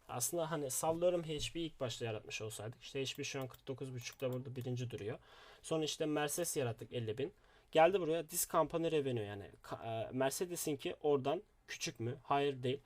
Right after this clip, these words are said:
Sonra L S F'e giriyor. Buradan büyük mü?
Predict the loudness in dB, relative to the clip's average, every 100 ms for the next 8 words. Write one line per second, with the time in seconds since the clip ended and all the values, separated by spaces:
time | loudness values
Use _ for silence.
0 | -4 0 4 2 2 -2 0 0 0 -2
1 | -8 -20 -20 _ 0 6 6 6 2 0
2 | -2 -4